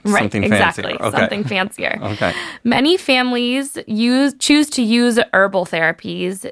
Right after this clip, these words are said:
Speaker 1: and teas and things like that because they have always done this in the context of their social or cultural group.
Speaker 2: Mm-hmm. And although some herbs have been used for thousands of years, even for religious or medicinal purposes,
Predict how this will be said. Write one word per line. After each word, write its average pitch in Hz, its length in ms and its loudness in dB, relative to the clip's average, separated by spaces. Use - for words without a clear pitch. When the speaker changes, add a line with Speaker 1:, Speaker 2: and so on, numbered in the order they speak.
Speaker 1:
and 180 340 -2
teas 190 540 -2
and 170 140 -2
things 180 200 -2
like 175 160 -2
that 165 240 2
because 202 320 -6
they 196 140 2
have 185 180 0
always 208 340 4
done 151 220 0
this 175 260 -6
in 175 140 -6
the 175 80 -4
context 180 540 -4
of 170 140 -4
their 160 140 -2
social 170 480 -2
or 160 120 -2
cultural - 500 -4
group. - 400 -10
Speaker 2:
Mm-hmm. 104 600 -2
And 110 260 2
although 110 220 2
some 131 280 0
herbs 107 380 0
have 113 80 -6
been 110 160 0
used 98 320 -4
for 95 140 -4
thousands 135 520 0
of 98 140 -8
years, 82 420 -6
even 104 400 -2
for 95 300 2
religious 110 680 0
or 85 160 0
medicinal 113 480 0
purposes, - 720 -6